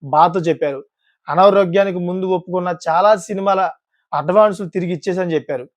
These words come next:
అదేవిధంగా ఒక రెగ్యులర్ కథతో సినిమా చేయాల్సి ఉండేది, కానీ ట్రీట్మెంట్ తర్వాత ఆ పాత్రకు కావాల్సిన ఫిజిక్ నా దగ్గర లేదు,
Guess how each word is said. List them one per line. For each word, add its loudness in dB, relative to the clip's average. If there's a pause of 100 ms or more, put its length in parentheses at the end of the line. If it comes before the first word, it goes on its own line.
(360)
అదేవిధంగా 0
ఒక 0
రెగ్యులర్ 2
కథతో -4
సినిమా -6 (120)
చేయాల్సి -4
ఉండేది, -6 (380)
కానీ 0
ట్రీట్మెంట్ -2
తర్వాత 2
ఆ 2
పాత్రకు -4
కావాల్సిన -4 (520)
ఫిజిక్ -2
నా 2
దగ్గర 0
లేదు, -2